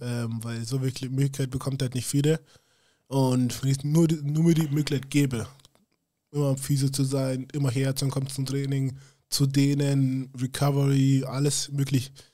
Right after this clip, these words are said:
on top machen und dann ist irgendwann einfach sagen, „Hey, hat nicht geklappt oder hat nicht gereicht.“ Damit kann ich viel besser leben und sagen, „Hey, ich hab alles gegeben.“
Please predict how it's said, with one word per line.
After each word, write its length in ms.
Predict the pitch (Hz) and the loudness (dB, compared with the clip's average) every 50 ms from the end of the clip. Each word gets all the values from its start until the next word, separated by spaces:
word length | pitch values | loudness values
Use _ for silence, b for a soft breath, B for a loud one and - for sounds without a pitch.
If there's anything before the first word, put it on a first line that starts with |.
| B B B - | B B B -2
on 180 | 139 143 147 | 0 0 2
top 180 | - - 139 131 | 2 2 2 2
machen 220 | 127 135 127 - | 2 0 0 -2
und 60 | 131 127 | -4 -6
dann 160 | 127 127 131 | -6 -4 -2
ist 140 | 135 127 147 | -2 -2 0
irgendwann 340 | 147 147 147 147 143 135 | 0 0 0 0 0 0
einfach 320 | 139 135 135 139 127 - - - _ | 0 0 -2 -2 -4 -6 -8 -16 _
sagen, 220 | - - 131 127 123 - | -10 -10 -8 -8 -8 -6
„Hey, 240 | - 139 147 143 - - - _ _ _ _ _ _ _ _ _ _ | -4 -4 -2 -4 -6 -12 -20 _ _ _ _ _ _ _ _ _ _
hat 160 | - 147 135 - | -6 -6 -4 -2
nicht 100 | 135 131 | -4 -4
geklappt 380 | 123 - 156 156 151 - - | -2 2 2 2 2 2 -2
oder 220 | 139 131 131 123 - | -4 -2 -2 -2 -2
hat 120 | 131 - | -4 -4
nicht 160 | 127 120 - | -4 -6 -4
gereicht.“ 380 | - 127 135 143 151 139 - - - - _ _ _ _ _ | -4 -2 0 0 0 -2 -4 -8 -18 -20 _ _ _ _ _
Damit 260 | - 131 131 135 131 135 | -6 -4 -2 -2 -2 -2
kann 100 | 135 127 | -2 -2
ich 80 | 123 | -2
viel 180 | - - 143 131 | -2 -2 -2 0
besser 240 | 123 131 123 127 120 | 0 0 -2 -2 -2
leben 360 | 123 123 123 120 123 123 123 | -2 -2 -2 -2 -4 -6 -6
und 180 | - 120 120 | -6 -8 -6
sagen, 160 | 123 123 117 113 | -6 -6 -8 -8
„Hey, 220 | 123 123 123 120 - _ _ _ | -8 -8 -8 -8 -12 _ _ _
ich 120 | - 127 - | -14 -10 -10
hab 80 | 127 120 | -8 -6
alles 200 | 123 131 123 - | -6 -6 -6 -6
gegeben.“ 500 | - 110 123 135 139 143 143 143 143 | -8 -6 -4 -2 -2 -2 -2 -4 -4